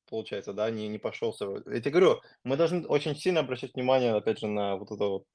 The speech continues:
массовый заход в игроков. Вот я вот щас, например, смотрю, все купили Хвана.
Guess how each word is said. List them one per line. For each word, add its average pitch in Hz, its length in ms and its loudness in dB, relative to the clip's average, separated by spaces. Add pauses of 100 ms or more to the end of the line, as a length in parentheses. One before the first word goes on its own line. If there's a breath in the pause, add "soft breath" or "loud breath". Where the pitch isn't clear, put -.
(280)
массовый 120 880 6
заход 117 480 -2
в 104 160 0
игроков. 104 460 0 (220)
Вот 113 220 -2
я 127 180 6
вот 117 140 4
щас, 117 280 0
например, 101 340 -8
смотрю, 131 480 -2 (320 soft breath)
все - 240 0
купили 123 320 -4
Хвана. 107 500 4